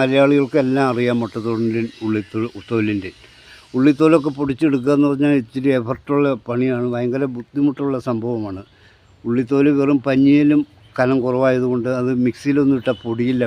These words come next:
പെട്ടെന്ന്. അത് ഒരു പിടി മാത്രമാണ് നമ്മൾ മിക്സിയിൽ ഇട്ട് കൊടുക്കുന്നത്. നിറയെ ഇട്ട് കൊടുത്താൽ അത് വട്ടം കറങ്ങുള്ളൂ, പൊടിയില്ല. അത് തന്നെ വെയിലത്ത് നിന്ന് നേരെ നമ്മൾ എടുത്തുകൊണ്ട് മിക്സിയിൽ കൊണ്ടുവന്നിട്ട് പൊടിച്ചാൽ, ചൂട് പോകുന്നതിന് മുമ്പ്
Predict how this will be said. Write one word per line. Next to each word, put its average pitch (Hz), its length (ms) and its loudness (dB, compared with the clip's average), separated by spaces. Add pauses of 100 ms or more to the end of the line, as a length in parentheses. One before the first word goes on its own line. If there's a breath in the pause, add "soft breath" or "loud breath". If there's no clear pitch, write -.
പെട്ടെന്ന്. 90 340 -14 (440 soft breath)
അത് 123 80 2 (100)
ഒരു 165 100 2 (100)
പിടി 160 220 4 (100)
മാത്രമാണ് 143 520 2
നമ്മൾ 127 180 0 (140)
മിക്സിയിൽ 120 380 -2
ഇട്ട് 104 160 -14
കൊടുക്കുന്നത്. 98 420 -8 (140)
നിറയെ 123 280 4
ഇട്ട് 127 140 -6
കൊടുത്താൽ 143 300 4 (120)
അത് 135 80 -2 (100)
വട്ടം 131 280 -2
കറങ്ങുള്ളൂ, 123 420 0
പൊടിയില്ല. 113 360 -2 (840 soft breath)
അത് 135 140 4 (120)
തന്നെ 165 260 6 (520)
വെയിലത്ത് 147 440 4 (100)
നിന്ന് 156 260 6 (140)
നേരെ 139 220 2 (100)
നമ്മൾ 135 260 2
എടുത്തുകൊണ്ട് 127 520 -2 (160)
മിക്സിയിൽ 135 340 -2 (120)
കൊണ്ടുവന്നിട്ട് 120 480 -4
പൊടിച്ചാൽ, 113 400 -2 (120)
ചൂട് 123 320 -2
പോകുന്നതിന് 123 460 0
മുമ്പ് 113 140 -2